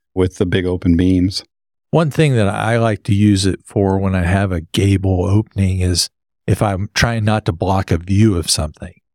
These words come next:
Speaker 2: So I'm looking out from the house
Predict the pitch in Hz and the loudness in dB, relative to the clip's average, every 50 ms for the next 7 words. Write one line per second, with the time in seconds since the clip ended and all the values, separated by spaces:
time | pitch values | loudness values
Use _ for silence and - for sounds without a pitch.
0 | _ - - 123 104 98 92 98 107 110 117 113 - 123 101 92 87 98 104 110 | _ -2 0 0 0 0 0 0 0 0 0 0 0 -2 -2 0 -2 -2 -2 -2
1 | 117 117 - - 120 101 95 85 - - - 113 113 113 113 110 104 104 101 92 | -4 -4 -4 -4 -2 -2 -2 -2 -4 -4 -4 -2 -2 -2 -2 -2 -2 -2 -2 -2
2 | - - - - | -2 -2 -4 -4